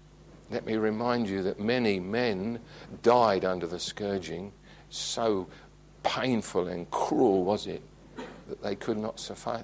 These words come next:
could not, um, su-, su-, survive it. Jesus Christ is a fit thirty-three-year-old man, but he can't carry his cross, and they compel Simon the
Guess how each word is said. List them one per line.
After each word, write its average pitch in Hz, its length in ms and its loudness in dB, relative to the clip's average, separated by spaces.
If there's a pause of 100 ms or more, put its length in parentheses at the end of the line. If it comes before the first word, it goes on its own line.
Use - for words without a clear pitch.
(160)
could - 120 -2
not, - 360 -8 (180)
um, 101 320 -10
su-, - 220 -12 (200)
su-, - 220 -16
survive 110 580 2
it. 90 160 -4 (1300)
Jesus 113 380 -2
Christ 113 500 4
is 95 100 -8
a 95 60 -4
fit - 540 0
thirty-three-year-old 104 1120 -2
man, 110 400 -6 (1500)
but 101 100 -12
he 107 80 -4
can't 104 360 -6
carry 95 340 -6
his 87 180 -10
cross, - 560 -10
and 98 140 -12
they 101 100 -6
compel 107 560 -4
Simon 98 560 -6
the 90 100 -8